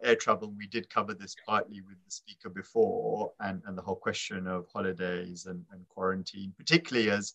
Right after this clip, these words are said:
a lot of people, you know, will be contemplating what they do in July and August. Some will have cancelled their plans. Uh, others may not have been able to receive a refund. Um, and some might just be tempted to have a <laughs> change of scene, but are hesitating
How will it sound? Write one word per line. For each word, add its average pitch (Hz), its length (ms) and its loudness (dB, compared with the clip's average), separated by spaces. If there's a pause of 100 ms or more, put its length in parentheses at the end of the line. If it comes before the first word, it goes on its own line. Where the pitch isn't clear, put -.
(360)
a - 20 2
lot 120 160 12
of 117 160 10
people, 101 680 2 (460)
you 113 120 -20
know, 104 100 8
will 107 200 6
be 98 120 -2
contemplating 101 840 0
what 95 220 2
they 92 160 0
do 98 300 2
in 92 280 0
July 92 420 6
and 90 160 4
August. 117 360 12
Some 104 180 12
will 92 140 6
have 92 140 0
cancelled 98 460 2
their 90 160 2
plans. 104 760 8 (360)
Uh, 92 260 6
others 110 360 12
may 101 140 6
not 98 220 6
have 92 120 -2
been 95 180 0
able 92 300 4
to - 180 -8
receive 92 440 0
a 90 80 4
refund. 98 800 10 (500)
Um, 101 520 12
and 113 140 2
some 147 240 12
might 123 200 12
just 110 200 4
be 110 80 -6
tempted 120 520 6
to 107 60 2
have 107 160 12
a 107 60 4
<laughs> - 120 10
change 143 340 8
of 110 100 2
scene, 127 420 10
but 110 120 12
are 113 80 12
hesitating 107 840 6